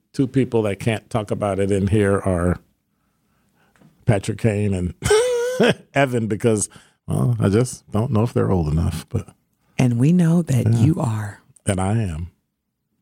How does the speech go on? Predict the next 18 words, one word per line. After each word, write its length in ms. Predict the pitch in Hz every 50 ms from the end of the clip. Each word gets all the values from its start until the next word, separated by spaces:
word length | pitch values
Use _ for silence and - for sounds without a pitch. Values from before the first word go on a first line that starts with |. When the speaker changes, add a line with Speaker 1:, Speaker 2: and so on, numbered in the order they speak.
| _ _ -
Speaker 1:
And 100 | 117 110
I 80 | 120 123
take 280 | 117 - 135 123 -
strong, 600 | - - - - 139 139 147 151 143 131 110 98
Speaker 2:
We're 120 | 185 196 156
gonna 200 | 156 170 165 151
talk 260 | - - 165 165 -
about 340 | 160 151 151 151 147 139 139
Speaker 1:
strong, 640 | 135 143 160 165 156 139 120 107 101 98 98 95 - _ _ _ _ _ _ _ _ _ _ _ _ _ -
um, 560 | 98 95 92 92 92 92 90 92 92 87 - - _ _ _ _ _ _ _ - - - - - - - - _ _ _ _ _ _ _ _ _ _ _ _ _ _ _ _ _ _ _ _ _ -
rest, 600 | 98 98 101 110 117 117 110 - - - - - _
love, 640 | 95 101 104 110 113 113 110 113 113 110 117 - - - 92
greatness 760 | 95 98 104 107 117 - - 117 113 113 113 - - - - - _ -
in, 280 | 123 120 117 117 117 - - -
in, 440 | 123 120 120 120 113 107 101 90 - _
in 260 | - 127 123 117 104
being 420 | 92 135 135 135 135 127 127 120 101
the 140 | 98 110